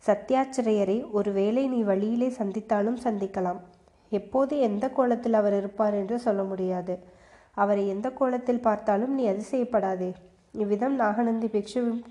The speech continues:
கூறியது அவனுக்கு நினைவுக்கு வந்தது. நாகநந்தி கூறிய சத்தா-, சத்யாச்சிரியர் இந்த வாதாபி சக்கரவர்த்தி புலிகேசியா? நாம் கொண்டு வந்த ஓலையில் உள்ள விஷயம் அஜந்தா வர்ண கலவை சம்பந்தமானதுதானா? அல்லது ஒரு பெரிய மர்மமான சூழ்நிலையில் நாம் அகப்பட்டு கொண்டிருக்கிறோமா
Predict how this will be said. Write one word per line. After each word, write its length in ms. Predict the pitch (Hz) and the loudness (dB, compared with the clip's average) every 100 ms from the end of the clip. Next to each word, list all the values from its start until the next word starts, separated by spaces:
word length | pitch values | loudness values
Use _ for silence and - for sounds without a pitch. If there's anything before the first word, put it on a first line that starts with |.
| - | -6
கூறியது 640 | 220 220 214 196 202 - | -2 0 0 -2 -4 -4
அவனுக்கு 420 | - 208 202 202 202 | -2 -2 -2 -4 -4
நினைவுக்கு 460 | 190 202 220 220 | -2 -2 -2 -2
வந்தது. 640 | 196 185 180 180 - - - _ _ _ _ _ _ - | -2 -2 -4 -6 -8 -16 -20 _ _ _ _ _ _ -4
நாகநந்தி 580 | 202 214 294 277 277 | 0 0 2 0 -2
கூறிய 340 | 285 254 233 214 | -2 0 2 2
சத்தா-, 420 | 220 208 - 226 226 - - | 0 0 4 4 2 -6 -6
சத்யாச்சிரியர் 800 | 202 - 233 233 214 185 208 196 - | -4 0 0 0 0 2 2 0 -6
இந்த 220 | 214 214 | -2 0
வாதாபி 460 | 196 208 247 269 | 2 2 0 -2
சக்கரவர்த்தி 580 | 254 233 233 226 214 220 | -4 -4 -2 -2 -2 -4
புலிகேசியா? 760 | 220 208 208 233 220 208 185 226 - - _ - | -2 -2 0 0 0 0 0 0 -6 -20 _ -2
நாம் 260 | 214 214 | 2 2
கொண்டு 280 | 208 226 247 | 2 2 4
வந்த 260 | 277 262 240 | 2 2 2
ஓலையில் 400 | 220 208 220 233 | 4 4 2 2
உள்ள 220 | 220 208 | 2 2
விஷயம் 440 | 202 196 208 196 - | 0 -2 -4 -4 -6
அஜந்தா 480 | 220 202 233 240 262 | -6 -4 -4 0 0
வர்ண 260 | 240 220 214 | 0 0 0
கலவை 340 | 214 202 208 202 | 0 0 0 -2
சம்பந்தமானதுதானா? 1160 | 202 208 233 220 208 196 196 190 185 180 214 - - - - - _ _ _ | -2 -2 -2 -2 -4 -2 -2 -2 -2 -2 -2 -6 -20 -20 -20 -20 _ _ _
அல்லது 360 | 233 240 240 247 | 0 2 2 2
ஒரு 180 | 226 | 2
பெரிய 360 | 226 214 240 294 | 2 2 2 2
மர்மமான 500 | 254 233 240 240 262 | 2 2 2 4 2
சூழ்நிலையில் 720 | 285 277 240 226 214 226 247 | 2 0 0 2 2 2 2
நாம் 220 | 226 214 | 0 -2
அகப்பட்டு 480 | 202 196 226 247 240 | -4 -4 -2 -4 -4
கொண்டிருக்கிறோமா 800 | 240 220 208 202 208 202 196 196 | -2 -2 -2 -2 -2 -2 -2 -4